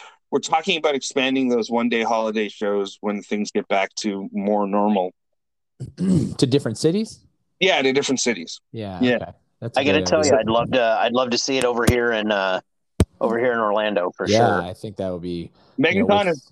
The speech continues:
Speaker 1: eh, MegaCon is definitely on the, the slate. It's just that it depends on whether or not we do it. We were actually initially talking about doing a one-day show in Orlando this year, but, you know, things just didn't pan out with everything being pushed back and back and back. So
Speaker 3: Right.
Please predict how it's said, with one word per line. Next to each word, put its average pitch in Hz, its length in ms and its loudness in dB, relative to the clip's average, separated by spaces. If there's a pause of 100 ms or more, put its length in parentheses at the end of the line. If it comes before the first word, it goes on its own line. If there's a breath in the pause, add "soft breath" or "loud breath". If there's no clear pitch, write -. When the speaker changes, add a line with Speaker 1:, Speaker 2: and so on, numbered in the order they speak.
(100)
Speaker 1:
eh, 135 100 0
MegaCon 139 540 0
is 131 120 -2
definitely 123 360 -2
on 117 140 0
the, 107 280 0 (160)
the - 60 -4
slate. 101 540 -2
It's 98 180 -8
just - 160 -6
that 110 160 -4
it 110 140 -6
depends 110 280 -2
on 110 220 0
whether 107 260 0
or 104 60 -2
not 101 160 0
we 98 120 -8
do 107 200 0
it. 95 140 -2 (380 loud breath)
We 135 120 4
were 143 60 6
actually 127 580 4
initially 120 440 2
talking 113 320 0
about 101 220 0
doing 104 240 0
a 98 80 -2
one-day 101 300 0
show 190 400 0 (160)
in 107 120 -2
Orlando 101 580 0
this 110 340 -2
year, 87 260 -2 (500)
but, 110 160 0
you 113 80 0
know, 101 120 2
things 104 280 -2
just - 220 -4
didn't 87 240 -12
pan 90 220 -2
out 87 200 0
with 87 160 -12
everything 98 400 -2
being 90 200 -10 (100)
pushed - 220 -2
back 85 300 2
and 85 100 -4
back - 220 0
and 82 100 -10
back. 80 240 4 (100)
So 87 320 0 (180)
Speaker 3:
Right. 87 320 -2